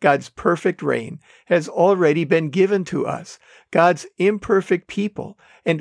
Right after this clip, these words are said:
we want to share that gift with the world.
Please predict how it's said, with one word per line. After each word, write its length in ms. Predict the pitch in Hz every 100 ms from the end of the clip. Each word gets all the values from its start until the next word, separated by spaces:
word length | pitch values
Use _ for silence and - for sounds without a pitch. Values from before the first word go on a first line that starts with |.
| -
we 260 | 156 190
want 300 | 214 190 190
to 120 | - 143
share 420 | - - 208 214
that 260 | 139 -
gift 320 | - 147 - -
with 280 | 175 -
the 100 | 160
world. 500 | 156 185 208 - -